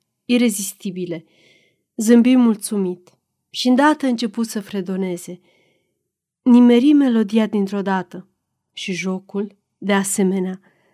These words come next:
Seara fu atât de istovit că gardianul trebuie să-i ajute să se dezbrace și să-l urce în pat, ca pe un copil.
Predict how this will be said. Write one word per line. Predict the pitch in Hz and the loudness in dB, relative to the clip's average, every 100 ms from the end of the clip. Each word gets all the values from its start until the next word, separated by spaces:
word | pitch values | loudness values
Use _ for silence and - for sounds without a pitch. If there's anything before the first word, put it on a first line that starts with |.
| _ _ _ | _ _ _
Seara | - - 208 185 175 190 - _ | -4 2 4 4 0 -8 -14 _
fu | _ - 233 - - | _ -4 -4 -4 -2
atât | 233 208 _ - 294 | -2 -2 _ -4 -2
de | 220 | -2
istovit | 196 185 - 185 190 196 _ _ _ _ - | -6 -6 -8 -8 -8 -10 _ _ _ _ -6
că | 285 | 0
gardianul | 269 285 226 285 339 359 359 | 4 2 2 2 6 8 6
trebuie | 320 269 233 233 262 285 | 4 0 -2 0 0 -2
să-i | - 247 | -2 -2
ajute | 233 202 233 247 | -2 -2 -6 -4
să | 233 226 | -4 -6
se | 226 196 | -6 -6
dezbrace | 196 185 202 220 220 214 | -6 -6 -4 -4 -6 -8
și | 190 - 208 208 | -8 -8 -8 -8
să-l | 196 240 226 | -4 0 0
urce | 233 - 233 | -2 -4 -4
în | 214 | -4
pat, | 196 160 160 _ _ _ _ | -6 -8 -8 _ _ _ _
ca | - 302 | -6 -2
pe | 277 | -2
un | 254 226 | -2 -4
copil. | 214 202 - 180 180 | -6 -8 -10 -12 -12